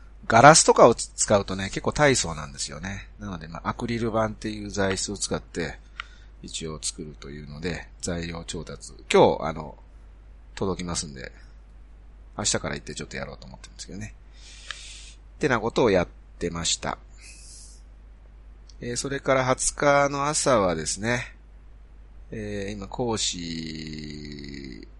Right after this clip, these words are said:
で、えー、教育受けていただいている方のフォローアップ。えー、それで、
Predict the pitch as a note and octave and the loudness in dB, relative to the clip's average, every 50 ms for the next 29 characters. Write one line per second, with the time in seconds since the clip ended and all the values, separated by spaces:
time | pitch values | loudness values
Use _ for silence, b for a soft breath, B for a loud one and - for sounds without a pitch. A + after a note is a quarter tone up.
0 | - - - B2+ B2+ A#2 - - - C2+ C#2+ C#2 C2 B1+ B1+ - - - G2+ F#2 | -14 -6 -2 2 2 2 2 0 -4 -8 -8 -8 -10 -10 -12 -14 -12 -10 -8 -8
1 | F2 F2 - - F2 F2 E2+ - - - - C#2+ C#2+ - - C#2 C#2+ D2 C#2+ E2 | -8 -10 -12 -12 -14 -14 -14 -14 -14 -14 -12 -12 -12 -10 -10 -10 -10 -12 -14 -14
2 | D#2+ D#2+ - D#2+ - F#2 G2+ B2+ B2+ A2+ - - - - - - - - - - | -16 -16 -12 -10 -8 -6 -2 0 0 0 0 -2 -8 -18 -20 -20 -20 -20 -20 -20
3 | - - - F#2 E2 D#2+ D2+ D2+ - - - - - - - - - b b b | -20 -16 -14 -12 -10 -10 -10 -10 -12 -12 -14 -16 -16 -18 -20 -20 -20 b b b
4 | b b b b b b b b b b b b b b b b - - - - | b b b b b b b b b b b b b b b b -20 -20 -20 -20
5 | - - - - - - - - - - - - - - - - - - - - | -20 -20 -20 -20 -20 -20 -20 -20 -20 -20 -20 -20 -20 -20 -20 -20 -20 -20 -20 -20
6 | - - - - - - - - - - - A2 A2 A2 A2 A2 G#2+ - B2 B2 | -20 -20 -20 -20 -20 -20 -20 -20 -18 -12 -10 -8 -6 -4 -4 -4 -4 -4 -6 -6
7 | A#2+ A#2+ C3 B2+ - - | -4 0 2 2 2 2